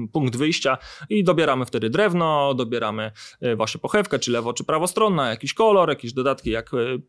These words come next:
piny mozaikowe, czy na przykład ze zwierzętami mamy też, y, czy nie wiem, nawet, mm, możemy sprowadzić pin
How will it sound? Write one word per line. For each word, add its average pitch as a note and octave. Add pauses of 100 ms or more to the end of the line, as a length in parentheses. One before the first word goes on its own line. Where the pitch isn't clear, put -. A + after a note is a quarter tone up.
piny G3+
mozaikowe, E3
czy B2
na G#2+
przykład -
ze B2+
zwierzętami F3
mamy D3
też, C#3
y, B2+
czy A#2
nie A#2
wiem, A2
nawet, B2 (340)
mm, B2
możemy C3
sprowadzić B2+
pin B2+